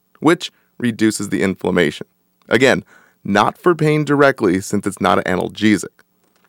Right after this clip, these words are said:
Now, one question bank says allopurinol do not take for acute gout attacks, and colchicine is for the acute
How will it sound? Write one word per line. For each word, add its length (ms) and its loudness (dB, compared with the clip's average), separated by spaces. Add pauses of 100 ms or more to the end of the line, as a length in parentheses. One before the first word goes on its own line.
(100)
Now, 160 6
one 240 2
question 420 0
bank 280 2
says 420 2 (100)
allopurinol 800 2 (400)
do 180 0
not 480 0
take 440 2
for 220 0
acute 420 -6
gout 300 2
attacks, 640 -4 (480)
and 180 0
colchicine 760 0 (360)
is 200 -2
for 160 2
the 160 -2
acute 640 -2